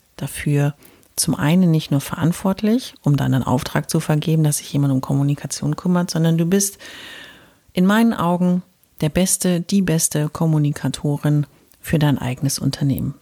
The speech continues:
Und dieses Potenzial kannst du nutzen. Und neben all den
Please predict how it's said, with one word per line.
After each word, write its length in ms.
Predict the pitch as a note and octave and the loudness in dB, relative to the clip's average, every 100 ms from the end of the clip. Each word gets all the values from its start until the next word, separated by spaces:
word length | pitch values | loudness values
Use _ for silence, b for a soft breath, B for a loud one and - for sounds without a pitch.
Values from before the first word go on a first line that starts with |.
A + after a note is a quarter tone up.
| _ | _
Und 140 | D#3 E3 | 0 2
dieses 240 | E3+ E3 | 2 2
Potenzial 680 | - - B2+ - C#3+ D3 D3 | -4 -4 -2 -2 0 0 -2
kannst 360 | - C#3+ - | -2 -4 -2
du 40 | D3 | 0
nutzen. 380 | C3+ B2+ - - _ _ B B B B - | 0 0 -2 -6 _ _ B B B B 0
Und 100 | D#3 | 4
neben 220 | D#3 D3+ | 4 4
all 160 | D3+ E3+ | 2 2
den 300 | E3+ D#3+ | 4 2